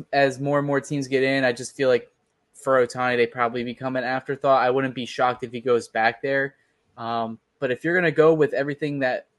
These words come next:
rumored Ohtani wants and they can get creative, it would not shock me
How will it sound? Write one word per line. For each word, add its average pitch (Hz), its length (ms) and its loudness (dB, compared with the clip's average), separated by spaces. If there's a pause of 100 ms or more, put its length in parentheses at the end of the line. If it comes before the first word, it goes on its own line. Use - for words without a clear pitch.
(800)
rumored 139 340 -2
Ohtani 131 520 -2
wants 131 360 -2
and 120 100 -6
they 120 140 2
can 123 140 -12
get 127 180 -4
creative, 127 580 -2 (840)
it 131 80 -2
would 131 180 -2
not 131 220 -2
shock 120 440 -2
me 123 360 -8